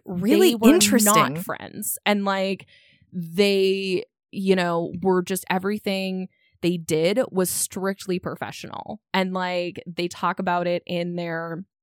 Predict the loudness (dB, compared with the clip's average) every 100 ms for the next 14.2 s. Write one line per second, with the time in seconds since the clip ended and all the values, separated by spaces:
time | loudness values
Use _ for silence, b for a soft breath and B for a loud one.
0 | _ _ _ _ -14 -4 0 0 0 0
1 | 2 2 2 0 0 -4 -8 -4 -2 -4
2 | -4 -8 -8 -10 -4 -2 -2 -2 -2 -2
3 | -6 -8 -6 -2 2 0 0 b b b
4 | b -2 0 0 0 -4 -2 -2 -2 -2
5 | -2 -4 -4 -6 -6 -8 -10 -8 -4 -6
6 | -6 -8 -8 -6 -4 -4 -4 -4 -4 -6
7 | -6 -6 -6 -6 -10 _ _ _ -8 -2
8 | 0 0 -2 -4 -6 -6 -6 -6 -6 -6
9 | -6 -8 -8 -8 -8 -8 -6 -4 -6 -6
10 | -6 -4 -4 -4 -6 -6 -8 -8 -8 -8
11 | -8 -8 -8 -6 -6 -6 -6 -6 -8 -8
12 | -10 -10 -10 -8 -8 -6 -8 -10 -14 -12
13 | -6 -4 -4 -4 -8 -8 -6 -4 -4 -4
14 | -6